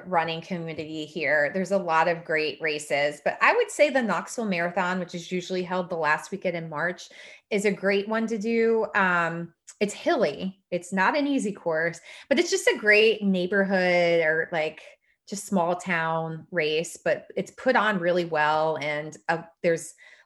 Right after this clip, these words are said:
lots of people to cheer you on. It runs through my neighborhood, actually. And, um, people get together and they come up with funny signs and,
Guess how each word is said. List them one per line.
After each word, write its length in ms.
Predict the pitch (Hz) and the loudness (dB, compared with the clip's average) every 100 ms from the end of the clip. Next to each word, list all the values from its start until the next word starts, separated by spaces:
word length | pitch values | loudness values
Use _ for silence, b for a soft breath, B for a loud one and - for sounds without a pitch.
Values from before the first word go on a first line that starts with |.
| - | -2
lots 360 | 190 185 190 | 2 4 2
of 60 | 202 | -4
people 240 | 208 202 | -6 -4
to 100 | 196 | -4
cheer 240 | 190 202 185 | -4 -2 -2
you 160 | 180 165 | 0 0
on. 280 | 160 165 | -2 -2
It 100 | 156 | -2
runs 300 | 151 170 185 - | 2 4 2 0
through 180 | 185 | -2
my 140 | 151 147 | 0 -2
neighborhood, 460 | 147 147 151 156 | -2 -4 -2 0
actually. 560 | 139 127 - 151 151 147 | 2 0 -2 -8 -4 -4
And, 260 | 139 143 - | -4 -8 -6
um, 480 | 143 135 143 143 147 | -4 -2 -4 -8 -12
people 240 | - 175 156 | -12 -8 -4
get 140 | 135 | -6
together 460 | 143 131 135 135 131 | -4 0 0 0 -2
and 120 | 127 | -4
they 180 | 127 - | -8 -10
come 180 | - 135 | -10 -10
up 120 | 123 | -8
with 80 | 139 | -12
funny 300 | - 135 135 | -8 -8 -8
signs 760 | 131 131 131 131 131 123 135 139 | -10 -12 -10 -10 -10 -12 -12 -12
and, 300 | 135 131 | -12 -14